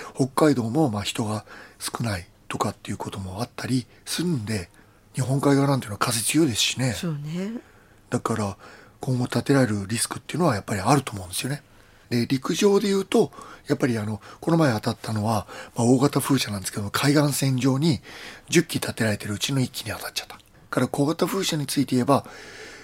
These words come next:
Speaker 1: 僕らあの、死体をこう、冒険って言って、あの、調べるんですけども、
Speaker 2: ええ。
Speaker 1: そうするとですね、特徴としては、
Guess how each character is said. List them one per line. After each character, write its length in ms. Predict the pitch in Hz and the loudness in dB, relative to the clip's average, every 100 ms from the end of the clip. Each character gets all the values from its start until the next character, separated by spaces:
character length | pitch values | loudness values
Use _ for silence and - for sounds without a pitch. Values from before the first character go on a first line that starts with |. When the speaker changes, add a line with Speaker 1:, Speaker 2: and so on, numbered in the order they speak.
| - - | -16 -4
Speaker 1:
僕 180 | 139 | 2
ら 140 | 147 101 | 4 4
あ 40 | |
の、 140 | 98 90 - - - | -2 -8 -14 -20 -14
死 140 | - - | -6 2
体 260 | 165 165 | 4 6
を 200 | 160 151 - | 6 2 -2
こ 340 | - 131 123 - _ - - | -2 0 0 -4 _ -20 -4
う、 20 | |
冒 140 | 127 139 135 | 4 4 4
険 200 | 135 131 | 0 -2
っ 0 | |
て 40 | - - 104 | -6 -8 -8
言 20 | |
っ 20 | |
て、 240 | - 98 92 | -6 -8 -6
あ 100 | 98 | -6
の、 220 | 95 87 - | -8 -10 -4
調 240 | - 135 | 2 4
べ 120 | 139 | 4
る 100 | 139 | 4
ん 20 | |
で 80 | 90 | 0
す 60 | - | -2
け 80 | 180 | 0
ど 120 | 127 | 0
も、 140 | 101 | -4
Speaker 2:
え 40 | - | -6
え。 40 | - - - - | -12 -12 -12 -4
Speaker 1:
そ 160 | - | 0
う 60 | 156 | 2
す 120 | - | 2
る 80 | 170 | 2
と 140 | 156 | 2
で 40 | 120 | 0
す 120 | - | 0
ね、 160 | 98 92 - - | -8 -10 -14 -8
特 240 | - 135 | -6 -4
徴 180 | - 185 | 0 0
と 140 | 170 180 | 0 -2
し 80 | |
て 100 | - | 0
は、 320 | 127 101 98 | 0 0 -4